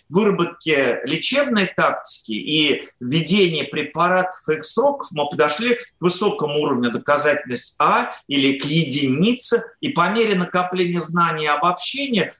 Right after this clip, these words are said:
каждый опыт может иметь, э, место. И поэтому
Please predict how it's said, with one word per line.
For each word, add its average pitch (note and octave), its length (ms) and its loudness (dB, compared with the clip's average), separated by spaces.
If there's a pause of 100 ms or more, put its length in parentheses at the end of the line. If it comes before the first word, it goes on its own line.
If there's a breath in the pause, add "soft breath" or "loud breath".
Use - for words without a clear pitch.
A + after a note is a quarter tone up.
каждый F3+ 560 0
опыт G3 400 0 (160)
может D3+ 360 0
иметь, D#3+ 460 -2
э, C3+ 260 0
место. C#3 480 -4 (280)
И B2+ 60 2
поэтому D#3+ 580 0